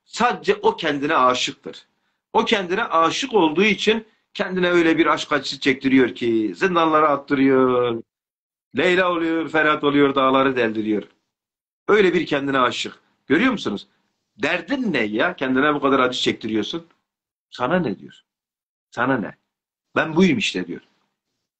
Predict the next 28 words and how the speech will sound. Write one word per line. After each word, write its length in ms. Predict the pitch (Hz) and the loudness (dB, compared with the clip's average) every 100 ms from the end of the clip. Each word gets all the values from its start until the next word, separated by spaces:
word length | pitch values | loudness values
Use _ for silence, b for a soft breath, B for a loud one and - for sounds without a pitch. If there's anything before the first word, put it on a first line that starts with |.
| _ | _
"Sıkıysa" 500 | - - 214 - 135 | -8 -2 0 0 0
diyor, 160 | 156 180 | -2 -2
"çık 200 | 202 - | -6 -4
benim 200 | 127 110 | -2 0
alemimden." 680 | 113 120 110 107 101 143 - _ _ _ _ _ _ - | 0 0 0 -2 -2 -4 -8 _ _ _ _ _ _ -10
<laughs> 100 | 127 | -8
Çıkmaya 280 | - 135 156 | -4 -2 0
çalış, 200 | 165 165 | 0 2
nereye 200 | 185 202 | 4 4
gidip? 260 | 139 117 113 _ _ _ _ _ | 2 -4 -8 _ _ _ _ _
"Çıkamam, 520 | - - 160 165 107 | -4 0 0 0 -2
çıkamam." 440 | 101 - 135 120 107 | -4 -4 -4 -4 -8
diyor. 120 | 95 _ | -10 _
Ali, 320 | 110 135 139 - _ _ _ _ _ _ - B B B B | -2 0 -2 -6 _ _ _ _ _ _ -18 B B B B
"Ben 80 | 139 | -2
seni 220 | 147 175 | 0 0
seviyorum." 540 | 196 226 202 160 139 | 2 2 2 2 0
diyor. 180 | 120 110 - _ | 0 0 -2 _
"Benim 180 | - 165 | -2 0
aşkım 300 | 143 - 170 | 0 0 -2
sensin." 440 | - 185 190 160 117 | -2 -2 -2 -4 -2
diyor. 180 | 98 - _ _ _ _ _ _ _ _ _ _ _ _ _ _ _ _ _ _ _ _ - | -4 -6 _ _ _ _ _ _ _ _ _ _ _ _ _ _ _ _ _ _ _ _ -6
E 60 | |
sen 280 | - 220 254 | -2 0 0
kimsin? 440 | 196 151 208 220 _ _ _ _ - | -4 -4 -4 -6 _ _ _ _ -10
Sen 280 | 160 202 | -4 0
de 40 | 190 | 0
olsun. 440 | 220 208 175 165 | 0 0 -2 -4